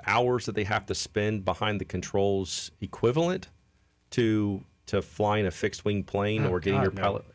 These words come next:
Speaker 1: No?
Speaker 2: Nowhere near it. Yeah, I mean, you, <laughs> minimum, you
Speaker 1: A
Speaker 2: have to
Speaker 1: little
Speaker 2: have
Speaker 1: bit, this is encouraging, but I gotta be honest with you, part of it's frightening.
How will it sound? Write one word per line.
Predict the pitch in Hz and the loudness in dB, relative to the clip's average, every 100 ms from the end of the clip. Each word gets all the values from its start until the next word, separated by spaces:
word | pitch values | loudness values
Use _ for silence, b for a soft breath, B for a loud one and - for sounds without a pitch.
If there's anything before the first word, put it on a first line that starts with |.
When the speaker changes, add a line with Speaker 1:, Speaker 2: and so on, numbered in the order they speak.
| - | -10
Speaker 1:
No? | 110 110 117 | -2 0 -2
Speaker 2:
Nowhere | - 165 117 | 0 0 2
near | 101 113 | 2 4
it. | 90 - | 2 0
Yeah, | 127 113 | 2 4
I | 110 | 4
mean, | 123 117 - | 4 2 0
you, | 127 151 - - 381 | 4 4 6 4 4
<laughs> | - - - | 2 -8 -6
minimum, | 151 185 240 165 147 | 4 8 8 8 8
you | 156 | 8
Speaker 1:
A | |
Speaker 2:
have | 160 | 10
to | |
Speaker 1:
little | 175 175 | 10 10
Speaker 2:
have | |
Speaker 1:
bit, | 226 185 | 8 8
this | 170 151 | 6 4
is | |
encouraging, | 139 117 156 180 190 202 | 2 2 4 4 4 4
but | 131 | 6
I | |
gotta | 120 143 | 8 8
be | 139 | 8
honest | 135 131 | 8 6
with | 113 | 4
you, | 110 | 0
part | - - 165 | -2 2 4
of | 135 | 4
it's | 113 | 2
frightening. | - 110 107 95 95 | 2 2 2 2 -2